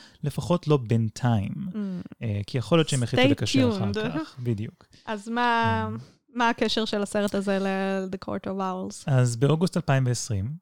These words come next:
Speaker 1: יצא, אה, מעין טיזר טריילר לסרט של פטינסון. ואם אתם מסתכלים מאוד מאוד מאוד טוב על הטריילר הזה, תוכלו למצוא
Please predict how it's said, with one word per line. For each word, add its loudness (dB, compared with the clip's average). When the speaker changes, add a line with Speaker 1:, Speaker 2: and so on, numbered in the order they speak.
Speaker 1:
יצא, 0
אה, 0
מעין 0
טיזר 4
טריילר 4
לסרט 0
של -8
פטינסון. -6
ואם 4
אתם 2
מסתכלים 4
מאוד 6
מאוד 6
מאוד 6
טוב 2
על 0
הטריילר 4
הזה, 0
תוכלו 0
למצוא 4